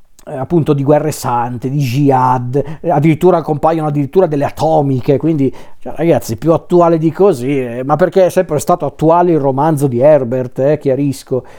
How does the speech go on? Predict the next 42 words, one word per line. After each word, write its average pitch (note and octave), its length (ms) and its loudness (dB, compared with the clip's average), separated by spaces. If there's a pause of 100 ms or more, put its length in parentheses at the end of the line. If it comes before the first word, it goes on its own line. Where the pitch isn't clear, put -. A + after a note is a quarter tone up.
(260)
Quindi D3+ 880 0 (200)
è - 120 -6
uno A#3 160 2
di A#3+ 80 2
quei A#3+ 180 0
film C4 460 0
che F#3+ 100 -2
davvero F3+ 300 2
può F#3 120 0
parlare G3 400 0
ancora, G3+ 840 0 (300)
eh, C#3 840 0
al D#3+ 240 2
pubblico F#3 480 0
odierno, F#3 480 2
perché D3+ 420 2
è C#3+ 60 2
comunque F3+ 520 0
un, D#3 320 0
eh, D3 220 0
un, C#3+ 300 -2
un D#3 120 -2
racconto, F3 560 0
quello D#3+ 180 4
di D3 120 -2
Dune, F#3 220 0
è D#3 40 -2
sempre D#3+ 360 -2
attuale, C3 560 -4 (340)
ed D3 160 -2
è F3 60 4
per F#3+ 140 0
questo D#3+ 300 0
che D3 220 -2
è C3+ 60 -4
un D3 340 0
racconto D3 540 0
che D#3+ 80 0
può C#3 180 -2
anche C#3 240 0
diventare C#3 560 -2
universale. A2+ 720 -6